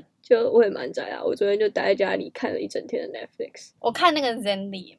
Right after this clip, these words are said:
Speaker 2: 对不对？然后按一下，他写两天在家，
Speaker 1: <laughs>
Speaker 2: 我想说，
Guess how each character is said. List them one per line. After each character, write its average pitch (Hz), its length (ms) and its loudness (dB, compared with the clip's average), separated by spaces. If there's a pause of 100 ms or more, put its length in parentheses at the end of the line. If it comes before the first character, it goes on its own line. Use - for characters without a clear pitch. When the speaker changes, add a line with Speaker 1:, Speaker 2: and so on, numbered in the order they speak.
Speaker 2:
对 247 100 -6
不 285 140 -12
对？ 269 120 -2
然 240 120 -2
后 233 160 0 (140)
按 240 180 -4
一 190 140 -12
下， 185 240 -8
他 262 80 -6
写 233 240 -6 (220)
两 214 440 0
天 262 380 -2
在 285 140 2 (140)
家， 240 200 2 (340)
Speaker 1:
<laughs> 415 280 -2
Speaker 2:
我 381 60 -6
想 330 140 4
说， 320 140 2